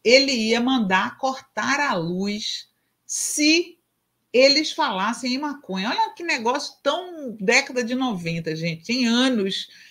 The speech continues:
o Planet Hemp é uma banda a favor da legalização da maconha,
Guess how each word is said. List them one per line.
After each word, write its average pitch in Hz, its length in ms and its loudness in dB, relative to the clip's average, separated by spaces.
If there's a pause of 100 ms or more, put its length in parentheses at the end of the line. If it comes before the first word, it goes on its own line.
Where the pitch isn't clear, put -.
(100)
o 202 80 -8
Planet 254 480 2
Hemp 208 400 0 (380)
é 226 80 6
uma 247 220 4
banda 190 580 2
a 311 160 6
favor 214 420 -2
da 202 120 -4
legalização 170 1000 -6 (180)
da 160 140 -4
maconha, - 640 -10